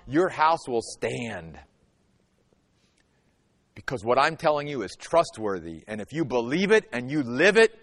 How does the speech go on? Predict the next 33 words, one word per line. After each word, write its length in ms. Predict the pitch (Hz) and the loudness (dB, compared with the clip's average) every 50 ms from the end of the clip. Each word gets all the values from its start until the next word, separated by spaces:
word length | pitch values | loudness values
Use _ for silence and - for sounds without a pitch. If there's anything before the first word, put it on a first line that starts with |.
| _ _ _ _ _ _ _ _ _ _ _ | _ _ _ _ _ _ _ _ _ _ _
and 160 | - 123 127 135 | -10 -8 -4 -2
you 100 | 175 190 | -2 0
base 380 | 143 185 185 196 196 - - | 4 4 4 4 4 2 2
your 140 | 165 143 131 | 2 2 4
life 360 | 131 147 185 208 226 - - | 6 6 6 6 6 4 4
on 220 | 214 214 220 220 220 | 4 6 6 6 6
it, 140 | 226 214 - - - _ _ _ _ - - | 6 4 2 -4 -20 _ _ _ _ -4 4
it 200 | - 185 190 - | 6 6 6 8
doesn't 320 | 214 208 196 156 190 156 156 | 8 6 6 6 2 0 4
matter 280 | 160 175 180 170 170 | 6 6 6 6 4
what 240 | 160 160 185 214 208 | 4 6 6 6 6
storms 400 | - - - 208 208 208 196 185 | 4 0 2 2 4 2 0 -2
come 220 | - - 185 180 | 0 0 0 0
into 160 | 190 190 190 190 | 0 -2 0 2
your 160 | 190 196 185 | 4 4 6
life, 300 | 170 143 131 123 120 - - - _ _ _ | 6 6 6 6 4 0 -8 -20 _ _ _
you 520 | - 104 127 151 165 170 170 170 175 151 - _ _ _ | -10 -6 -2 0 2 2 4 2 2 0 -6 _ _ _
will 500 | - 98 117 135 135 131 131 131 131 127 - _ _ _ | -8 -2 0 2 4 4 4 4 2 0 -6 _ _ _
stand 540 | - - - - - 117 113 113 110 95 | -18 -18 -8 -4 -2 -2 -2 -2 -2 -4
up 160 | 92 - - - | -4 -6 -8 -10
to 100 | - - | -14 -14
it. 200 | 78 - - - _ _ _ _ _ _ _ _ _ _ _ _ _ _ _ _ _ _ _ _ _ _ _ _ _ _ _ _ _ _ _ _ _ - | -14 -14 -16 -20 _ _ _ _ _ _ _ _ _ _ _ _ _ _ _ _ _ _ _ _ _ _ _ _ _ _ _ _ _ _ _ _ _ -6
This 220 | 104 143 156 - | -2 -2 -2 0
is 100 | 175 160 | -2 -2
the 140 | 117 135 165 | 0 0 0
message 640 | 151 139 123 107 98 - - 90 - _ - - - _ _ _ _ _ _ _ _ _ _ _ _ _ _ _ _ _ _ | 0 0 -2 -2 -2 -6 -14 -16 -16 _ -20 -20 -20 _ _ _ _ _ _ _ _ _ _ _ _ _ _ _ _ _ _
that 200 | - 156 - - | -8 -8 -8 -8
Paul 760 | - - - 156 165 170 165 151 131 107 98 - - _ _ _ _ _ _ | -10 -8 -2 2 4 6 6 8 6 6 4 0 -10 _ _ _ _ _ _
so 320 | - - - - 180 180 | -20 -4 2 6 6 6
wanted 360 | 185 160 160 165 165 160 147 | 6 4 4 2 2 2 2
this 220 | 127 143 135 - - | 0 -2 -2 0 0
young 280 | 143 143 143 143 135 | 0 0 0 0 -2
man 460 | 135 139 143 143 135 127 113 107 101 | -2 0 2 2 4 2 2 0 -2